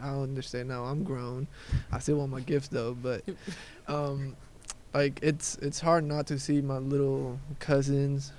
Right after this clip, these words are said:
Speaker 1: Um, right now I have a niece that I, I haven't met yet. And, like, I would love to just see her, like, getting gifts and, like, you know, that excitement that you get as a kid. Like, that hits me just 'cause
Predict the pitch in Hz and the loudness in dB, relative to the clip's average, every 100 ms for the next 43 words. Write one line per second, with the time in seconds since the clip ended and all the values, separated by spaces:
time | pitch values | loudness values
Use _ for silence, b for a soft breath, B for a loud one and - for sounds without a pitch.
0 | - - 127 127 117 120 139 131 135 131 | -8 -4 -2 -4 -6 -6 -2 0 0 0
1 | 135 127 127 139 139 135 110 113 - 131 | -2 -2 -2 -2 0 0 -2 -4 -6 -2
2 | 135 131 123 135 139 147 151 151 - 131 | 0 0 -2 -2 2 4 4 0 -6 -6
3 | 127 123 127 - B B B - 143 139 | -4 -6 -8 -14 B B B 0 2 4
4 | 135 135 139 139 131 123 - - - - | 4 2 -4 -4 -4 -6 -10 -16 -12 -4
5 | 143 135 135 139 143 120 127 135 127 127 | -2 0 0 2 2 0 -2 -2 -4 -2
6 | 131 135 - 127 127 139 135 127 123 131 | 0 0 -4 -6 -4 -4 -4 -4 -2 -2
7 | 127 - 131 131 131 127 131 135 135 131 | -2 -4 -4 -2 -2 -2 2 2 2 -2
8 | - 127 135 131 127 127 - B B B | 0 2 4 2 -2 -6 -10 B B B
9 | - 160 151 143 156 - 170 175 170 - | 4 6 6 6 6 6 6 6 4 -2
10 | 131 139 135 143 139 131 131 - | -2 0 0 2 2 2 -4 -12